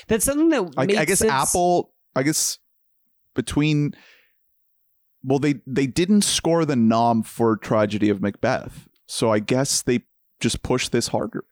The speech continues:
Speaker 1: No, well, the thing is, they pushed Tragedy of Macbeth really hard. I think
Speaker 2: Yeah.
Speaker 1: that they just c-, tried to, they threw all of their weight behind both of them, and one hit and one didn't. Um, I really like this movie a lot. I think that it's kind of,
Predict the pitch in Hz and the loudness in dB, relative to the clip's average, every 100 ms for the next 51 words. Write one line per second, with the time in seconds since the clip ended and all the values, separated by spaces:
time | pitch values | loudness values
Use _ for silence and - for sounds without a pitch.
0 | _ _ - 208 277 190 170 185 247 349 | _ _ -4 -2 0 0 0 2 4 4
1 | 262 175 - - 349 - 180 151 147 123 | 4 0 0 0 0 0 -2 0 0 0
2 | 110 - 151 - 123 135 123 104 156 226 | -2 -4 -2 -2 0 2 2 2 2 2
3 | 208 120 113 226 202 156 175 170 165 - | 2 2 2 2 0 0 -2 -2 -2 -4
4 | - - 180 185 170 143 165 156 185 180 | -4 -2 0 2 0 0 -2 -2 0 2
5 | 151 139 156 156 143 151 135 131 127 104 | 4 4 2 2 2 2 0 -2 -2 -2
6 | 117 196 - 110 107 123 143 123 110 107 | 0 0 0 -2 -2 0 0 0 -4 -6
7 | 113 135 131 139 120 110 113 107 104 151 | -4 -2 0 -2 -2 -2 -4 -4 -2 0
8 | 104 110 - - - - 151 147 131 110 | -2 -6 -14 -20 -20 -8 -4 -2 -2 -4
9 | 98 _ _ _ _ _ _ _ _ _ | -8 _ _ _ _ _ _ _ _ _
10 | _ - _ _ - 285 403 403 370 302 | _ -20 _ _ -4 2 4 4 4 2
11 | 320 302 285 302 247 294 277 - - - | 2 2 4 4 4 4 2 -2 -14 -16
12 | - 190 269 294 359 302 175 - - 196 | -6 -2 -2 0 0 0 -2 -6 -4 -2
13 | 202 247 302 269 175 - | 0 2 2 0 -2 -10